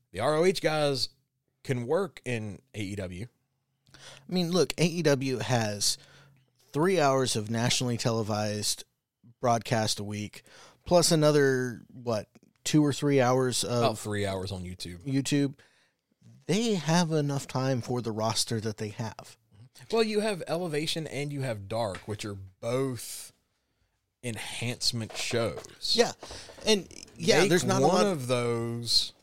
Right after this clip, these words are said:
Speaker 1: R O H.
Speaker 2: Yeah.
Speaker 1: And make the other one the enhancement show.
Speaker 2: And, and you could even,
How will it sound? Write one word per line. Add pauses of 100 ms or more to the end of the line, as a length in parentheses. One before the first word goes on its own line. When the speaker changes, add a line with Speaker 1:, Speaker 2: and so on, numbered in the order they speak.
(400)
Speaker 1:
R
O
H. (140)
Speaker 2:
Yeah. (320)
Speaker 1:
And
make
the
other
one (360)
the
enhancement
show. (1080)
Speaker 2:
And,
and (720)
you
could
even,